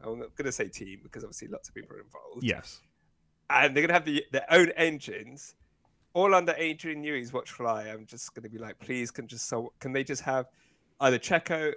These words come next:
Speaker 1: or whoever it is from twenty twenty-six fighting Max, if Max is still there?"
Speaker 2: Yeah.
Speaker 1: Just, just have them fighting each other because, yeah, that car with their own engines and their own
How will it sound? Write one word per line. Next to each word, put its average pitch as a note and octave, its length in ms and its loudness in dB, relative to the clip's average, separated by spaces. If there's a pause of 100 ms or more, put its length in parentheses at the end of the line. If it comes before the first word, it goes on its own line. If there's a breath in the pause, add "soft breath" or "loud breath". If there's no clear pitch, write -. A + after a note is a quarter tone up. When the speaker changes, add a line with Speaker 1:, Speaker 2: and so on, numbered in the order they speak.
Speaker 1:
or B2+ 100 0
whoever C#3 340 0
it A#2 100 -4
is A#2+ 200 -6
from A2 160 -16
twenty A#2+ 240 -12
twenty-six A#2 640 -8
fighting A#2 420 -4
Max, A2+ 560 -8
if A#2 200 -4
Max A#2+ 260 -4
is A#2 80 -12
still A2+ 220 -4
there?" A2 340 -8
Speaker 2:
Yeah. F#2+ 300 0 (260)
Speaker 1:
Just, - 260 0
just D3 180 0
have C3 180 2
them A2+ 100 -8
fighting B2 320 -2
each - 160 -18
other G#2 320 -10
because, - 640 -12 (460)
yeah, A2+ 320 4
that C#3+ 240 4
car B2+ 340 6
with A2 340 -4 (320)
their A2 220 -10
own C#3+ 240 8
engines C3 720 -4
and B2 180 -12
their A2 200 0
own A#2 320 -4